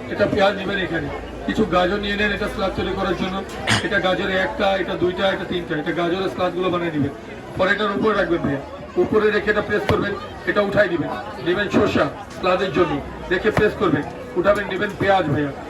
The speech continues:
এটা সুন্দর পেঁয়াজটা রেখে এটা প্রেস করবেন, এটা সুন্দর উঠাই দিবেন। এটা নেবেন ভাই টমেটো, নরম সবজি, রেখে রেখে প্রেস করবেন, সুন্দর একটা রাশিয়ান কিউব স্লাদ, থোড়া নমক, থোড়া লেবু চিপড়ে দিবেন ভাই, ঘন্টা কাছে মিনিটে, মিনিটে কাজগুলো সেকেন্ডে।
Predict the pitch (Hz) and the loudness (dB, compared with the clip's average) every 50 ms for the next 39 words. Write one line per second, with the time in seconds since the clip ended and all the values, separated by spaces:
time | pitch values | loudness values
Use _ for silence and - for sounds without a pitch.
0 | - - - 185 180 214 190 - 196 196 202 - - 196 196 190 175 - 214 202 | -12 -6 -4 -2 0 0 0 0 0 -2 -2 -2 0 2 2 0 2 2 0 2
1 | 180 185 175 - 214 220 220 - - - - - - - - - 214 208 - 214 | 2 2 2 4 2 2 2 2 -2 -8 -8 -8 -8 -6 -2 0 2 2 2 2
2 | 208 - - - 208 196 208 214 214 - - - - - - - - - - - | 0 0 0 -2 0 0 0 0 0 -2 -6 -10 -10 -10 -10 -10 -10 -10 -12 -12
3 | - - - - - - - - - - - - - - - - - 190 190 214 | -12 -12 -12 -12 -10 -10 -10 -8 -2 0 0 0 0 -4 -10 -4 -2 0 2 2
4 | - - 208 196 202 196 185 185 190 180 156 151 139 147 - - - - - - | 2 2 0 0 2 2 2 4 4 4 4 2 2 0 -2 -4 -6 -6 -10 -6
5 | - 175 175 202 202 214 214 214 208 208 208 - 214 202 196 196 202 202 190 190 | -4 0 0 2 2 2 2 2 2 2 2 2 2 2 2 2 0 0 0 0
6 | 190 208 202 - - - 151 170 190 185 175 - - - - - 170 190 175 202 | 0 0 0 0 0 0 0 -2 -2 -2 -4 -4 -8 -12 -4 -2 0 0 0 0
7 | 208 - 214 208 208 208 202 170 - - 208 196 190 180 - 185 185 190 180 196 | 0 0 0 0 0 0 0 0 0 0 0 -2 -2 -4 -4 -4 -2 -2 0 2
8 | 180 180 - - 208 196 190 180 214 190 - - - 170 160 156 151 - - 180 | 2 2 2 0 -2 -4 -4 -4 -4 -4 -4 -2 2 2 2 2 2 0 0 0
9 | 180 190 180 170 170 185 202 - - - - - - - - - 185 190 202 185 | 0 0 0 0 2 2 2 2 2 -2 -8 -10 -10 -10 -4 -2 0 2 4 4
10 | 185 185 - 214 - - - - - 190 185 180 190 196 196 190 202 180 - 165 | 4 4 4 2 0 -2 -4 -2 0 0 0 0 0 -2 0 0 0 0 0 -2
11 | 160 160 - 180 180 180 185 175 185 185 185 190 190 202 196 185 185 180 214 190 | -2 0 0 0 0 0 0 -2 -2 -2 -2 -2 -2 -2 -2 0 0 0 0 0
12 | 175 165 165 175 185 185 175 - 185 165 156 151 135 143 | -2 -2 -2 0 0 -2 -2 -2 -2 -2 -2 -2 -2 -4